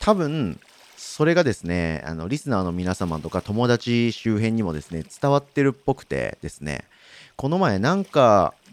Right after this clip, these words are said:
ご飯屋さんに行ったみたいなInstagramの投稿をしたらですね、リスナーの方、フォロワーの方からメッセージが来まして、はい。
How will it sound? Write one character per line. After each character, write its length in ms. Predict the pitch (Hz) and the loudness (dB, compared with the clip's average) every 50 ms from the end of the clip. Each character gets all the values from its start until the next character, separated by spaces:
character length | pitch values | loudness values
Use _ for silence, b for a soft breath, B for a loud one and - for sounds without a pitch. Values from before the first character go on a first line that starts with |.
| - 123 | -10 -6
ご 160 | 113 117 127 | -2 -2 0
飯 180 | 120 143 165 170 | 0 0 0 0
屋 180 | 170 165 165 | 0 0 0
さ 160 | 156 165 160 | 0 0 -2
ん 100 | 160 160 | -2 -2
に 140 | 160 160 151 | -2 -2 -2
行 80 | 143 139 | -2 -4
っ 40 | _ | _
た 140 | - 160 | 0 0
み 140 | 156 143 131 | 0 0 0
た 100 | - 92 | 0 -2
い 80 | 85 82 | -2 0
な 220 | 87 92 95 90 | 0 0 0 0
Instagram 800 | 92 104 120 131 127 - - - 135 131 135 135 127 107 95 87 | 0 0 0 -2 -2 -4 -2 0 2 2 4 4 4 4 2 0
の 100 | 80 80 | -4 -6
投 220 | - - 95 92 85 | -4 -2 -2 -2 0
稿 180 | - 98 92 | 0 0 0
を 80 | 87 87 | 0 0
し 100 | - - | -2 -2
た 120 | - 101 | -2 0
ら 80 | 87 82 | 0 0
で 100 | 80 78 | -4 -6
す 120 | - - | -10 -8
ね、 340 | 85 82 82 78 67 64 - B B B B B | -6 -6 -4 -4 -6 -8 -12 B B B B B
リ 100 | 143 160 | -6 -4
ス 120 | 156 147 | -2 0
ナ 160 | 120 107 92 | 0 2 2
ー 20 | 87 | 0
の 100 | 85 80 | -2 -2
方、 220 | - 80 - 90 | -4 -4 -4 -4
フ 140 | - - 160 | 0 2 4
ォ 20 | |
ロ 100 | 165 147 | 4 4
ワ 120 | 113 95 90 | 4 2 0
ー 40 | 87 | -2
の 80 | 82 | -4
方 240 | - - 87 - 92 | -4 -4 -2 -2 -4
か 140 | - 82 80 | -2 -2 -4
ら 280 | 80 78 76 69 - _ - _ _ _ _ _ _ - | -4 -4 -4 -6 -8 _ -16 _ _ _ _ _ _ -6
メ 100 | - 131 | -2 -2
ッ 40 | 147 | 0
セ 140 | - - 110 | 2 2 0
ー 20 | 85 | 2
ジ 100 | 82 82 | 2 -2
が 80 | 78 | -4
来 120 | - - 87 | -4 -4 -4
ま 120 | 85 85 | -4 -4
し 100 | - - | -4 -4
て、 400 | - 87 85 80 76 69 62 - - _ _ _ _ _ _ _ _ | -2 -2 0 0 -2 -4 -6 -8 -12 _ _ _ _ _ _ _ _
は 160 | _ - 76 | _ -8 -8
い。 80 | 67 - | -8 -8